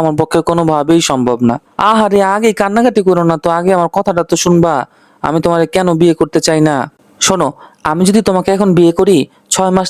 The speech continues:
যাইতে না যাইতেই তোমার প্রতি আমার ভালোবাসা কমে যাবে। তার কারণ প্রত্যেকটা ছেলেরই একটা কমন বৈশিষ্ট্য, বিয়ে করার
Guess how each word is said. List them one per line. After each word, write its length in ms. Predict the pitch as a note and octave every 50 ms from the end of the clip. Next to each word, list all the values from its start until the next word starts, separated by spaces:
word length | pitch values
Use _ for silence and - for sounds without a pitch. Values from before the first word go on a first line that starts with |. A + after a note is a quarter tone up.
| D#3 D3+
যাইতে 200 | F#3 G3 F#3+ A#3+ A3+
না 60 | G#3+ G3+ E3
যাইতেই 320 | F3+ F3 E3+ - G#3 F3 C3+ C#3+ - _ _ _ -
তোমার 160 | F#3 F#3+ F#3+ F3
প্রতি 140 | F#3 F#3 G3 F#3
আমার 120 | F#3 F3 D#3
ভালোবাসা 320 | D3+ D#3 E3 E3 D3 - C#3 -
কমে 160 | E3 D#3 D3 B2+
যাবে। 160 | B2 A#2 B2 B2+ - _ _ _ _ _ _ _ -
তার 120 | - D#3 D3 -
কারণ 240 | - G3 A3+ A3 F3 C#3 C3 _ _ _ _ -
প্রত্যেকটা 420 | - G#3 - _ - A3 - - G#3 G#3 -
ছেলেরই 320 | A3 G3+ G#3+ A3 G#3+ G3 E3 D#3+
একটা 140 | - - E3 -
কমন 220 | G#3 A3 A3+ G#3 F#3+ F3+
বৈশিষ্ট্য, 400 | F3+ E3+ - E3 C#3 - - C3 A#2 - - _ _ - E3
বিয়ে 180 | D3+ F#3 G#3+ B3 B3 -
করার 220 | G#3+ G#3 G3+ F#3+